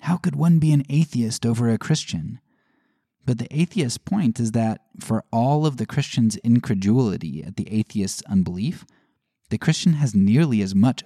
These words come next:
unbelief as the atheist does. The atheist only has a little bit more unbelief.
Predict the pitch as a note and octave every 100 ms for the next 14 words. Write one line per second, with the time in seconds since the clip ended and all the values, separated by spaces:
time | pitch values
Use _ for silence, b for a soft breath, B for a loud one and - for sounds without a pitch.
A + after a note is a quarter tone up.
0 | G#2+ A2+ G#2 A2 - A2+ G#2 G#2+ D#3+ -
1 | - - - - - - _ _ b b
2 | - - C#3 C#3 A#2+ - A#2+ B2 B2 A2+
3 | A2+ A3+ D#4+ G3+ G3 C3+ A2 F#2 E2 -
4 | A#1 - -